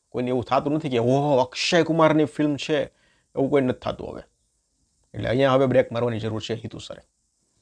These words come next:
ફિલ્મ પર આવીએ પાછા, તો ટેકનિકલી ફિલ્મ છે ને, ટેકનિકલી પાસાઓમાં પણ બે ત્રણ પાસા છે કે જેમાં ઇમ્પ્રેસ કરે છે. એક તો લોકેશન સારા છે, સિનેમેટોગ્રાફી ફિલ્મની સારી, સારી છે,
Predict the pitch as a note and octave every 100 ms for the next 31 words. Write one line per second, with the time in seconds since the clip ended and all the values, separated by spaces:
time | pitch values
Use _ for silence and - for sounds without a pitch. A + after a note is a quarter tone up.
0 | _ _ _ _ _ - D#3 D#3+ D3+ E3
1 | D3+ C3 B2+ A#2+ A#2 B2 A#2+ D3+ F#3+ F3
2 | E3+ D#3+ D#3+ D#3+ D3+ F3 D3+ A#2+ C3+ D#3
3 | D#3 D3+ C#3+ C#3 D3 C#3+ C#3+ C#3 C3+ C3+
4 | D3 C3 C3+ C#3+ A2 C#3 B2+ A2 A#2+ A#2+
5 | A2+ _ _ _ _ _ _ B2 C3 B2+
6 | - B2+ A2+ G#2+ A2 - A2+ A#2+ B2+ C3+
7 | C#3+ B2+ C3+ C#3 C3 C#3+ - _ _ _
8 | _ _ _ - B2+ C3 C3+ B2+ C3+ C3
9 | B2 C3 B2+ C3 B2+ F2+ B2 C3 B2+ C#3+